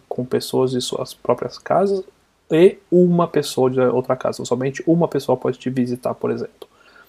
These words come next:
É, todos estão sendo solicitados a reduzir, no mínimo, o número de con-, número de domicílios de onde vêm essas pessoas, claro.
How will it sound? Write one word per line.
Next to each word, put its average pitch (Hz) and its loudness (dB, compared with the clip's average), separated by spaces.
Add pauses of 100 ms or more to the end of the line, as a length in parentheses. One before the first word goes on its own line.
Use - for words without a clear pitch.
(320)
É, 131 6
todos 170 4
estão 160 2
sendo 147 0
solicitados 135 2
a 123 2
reduzir, 127 2
no 170 2
mínimo, 156 0
o 156 -2
número 131 4
de 123 -2
con-, 131 -8
número 127 2
de 123 2 (280)
domicílios 127 -2 (100)
de - -2
onde 123 2
vêm 120 0
essas 117 -2
pessoas, - -8
claro. - -12